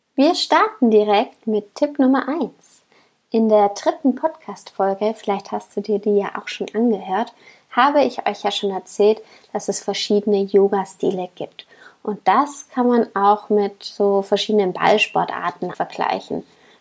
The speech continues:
Wer gerne Tennis spielt, spielt vielleicht nicht gerne Fußball. Wer gerne Golf spielt, spielt vielleicht nicht gerne Handball.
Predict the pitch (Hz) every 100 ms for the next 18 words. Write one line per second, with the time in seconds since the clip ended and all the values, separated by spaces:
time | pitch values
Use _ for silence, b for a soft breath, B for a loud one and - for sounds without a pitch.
0 | _ 196 196 202 185 180 - 233 320 -
1 | - 302 302 302 - 208 208 214 196 196
2 | 202 196 190 196 196 226 214 - - -
3 | - b b b _ 208 202 208 214 196
4 | 196 202 226 277 - - - 269 277 277
5 | 285 - 226 220 220 208 196 208 - 214
6 | 208 _ 208 202 196 202 240 240 - 180
7 | 202